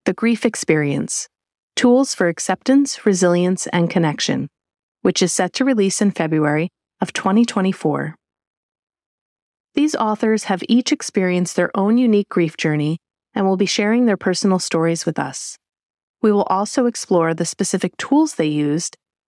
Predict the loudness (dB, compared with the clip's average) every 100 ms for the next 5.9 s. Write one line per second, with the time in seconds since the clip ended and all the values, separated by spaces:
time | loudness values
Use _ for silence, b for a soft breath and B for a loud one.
0 | -6 -4 0 -2 0 0 0 0 2 0
1 | -2 -4 -4 -2 -4 0 0 0 0 2
2 | 0 0 0 0 -2 -2 -2 -2 0 0
3 | -2 -8 _ _ -2 2 4 2 2 0
4 | 0 0 -2 -2 -2 -2 -2 0 -2 -4
5 | -6 -2 -2 0 -2 -2 -4 -6 -12